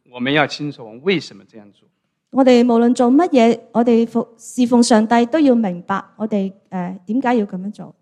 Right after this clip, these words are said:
Speaker 1: 如果我们的心不对的话，一定会出问题。
Speaker 2: 如果我哋嘅心唔啱嘅話，我哋一定會出問題。
Speaker 1: 所以我们过基督的生活，过敬拜上帝的生活，我们应该是怎么样的过呢？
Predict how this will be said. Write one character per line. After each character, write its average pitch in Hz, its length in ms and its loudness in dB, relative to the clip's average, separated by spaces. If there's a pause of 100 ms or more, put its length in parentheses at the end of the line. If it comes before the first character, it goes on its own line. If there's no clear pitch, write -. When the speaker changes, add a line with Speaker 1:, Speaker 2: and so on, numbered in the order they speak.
Speaker 1:
如 175 200 -8
果 160 120 2
我 127 80 0
们 131 100 -2
的 135 100 -2
心 202 440 -2
不 135 120 -10
对 143 180 -4
的 107 120 -8
话， 110 320 -12 (280)
一 131 140 -14
定 139 180 -4
会 117 200 -12
出 - 240 -18
问 110 120 -14 (100)
题。 - 60 -20 (380)
Speaker 2:
如 247 160 4
果 294 100 4
我 285 40 2
哋 226 100 -4
嘅 233 120 -2
心 - 280 0 (180)
唔 202 380 -8
啱 247 260 2
嘅 220 140 0
話， 196 360 -2
我 196 60 -4
哋 185 80 -4
一 214 80 -2
定 202 140 -4
會 196 60 -6
出 254 160 -6
問 190 240 -4
題。 202 80 -16 (460)
Speaker 1:
所 - 180 -10
以 175 40 -4
我 139 140 -2
们 123 400 -4
过 131 420 0
基 - 180 -12
督 160 120 -4
的 151 120 0
生 165 260 -4
活， 113 280 -10 (100)
过 127 320 -2 (320)
敬 160 260 -6
拜 139 160 -2
上 143 240 -6
帝 131 60 -12
的 117 100 -14
生 123 300 -16
活， - 280 -20
我 120 80 -20
们 143 160 -12
应 185 280 -4
该 170 240 -6 (400)
是 131 160 -20
怎 139 200 -10
么 101 140 -16
样 147 180 -4
的 120 80 -6
过 143 260 -14
呢？ 120 120 -20